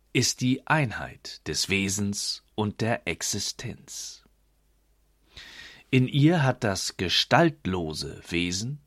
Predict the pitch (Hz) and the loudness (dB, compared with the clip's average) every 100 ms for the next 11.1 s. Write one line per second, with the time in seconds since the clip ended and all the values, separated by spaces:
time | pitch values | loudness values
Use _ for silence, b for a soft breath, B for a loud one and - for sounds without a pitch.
0 | _ B B 120 107 117 104 127 170 - | _ B B -4 2 2 2 4 4 2
1 | - 85 87 87 87 - 80 - - 78 | -4 -4 -4 -4 -4 -4 -2 -2 -2 -4
2 | 76 87 135 - - _ _ _ _ 104 | -6 -8 -8 -12 -20 _ _ _ _ 0
3 | 113 101 90 85 B B B 117 101 - | 2 2 -2 -6 B B B 2 2 0
4 | - 104 - - 175 202 127 90 - 101 | -2 0 0 4 6 8 6 4 0 0
5 | 95 95 90 80 80 - - 107 110 127 | 0 -2 -4 -4 -2 -2 2 2 2 0
6 | 165 - B B B B B 120 107 123 | -8 -12 B B B B B -4 0 0
7 | 113 107 - 175 185 156 101 98 95 98 | 0 0 0 0 0 -4 0 2 2 0
8 | 95 120 185 107 - 95 85 87 87 - | 2 4 2 0 -2 -2 -2 -2 -8 -6
9 | 104 95 127 - - _ _ _ _ - | -2 -2 -4 -12 -20 _ _ _ _ 0
10 | 110 101 113 117 139 110 - - - - | 4 4 2 0 -2 -4 -8 -14 -16 -16
11 | - | -18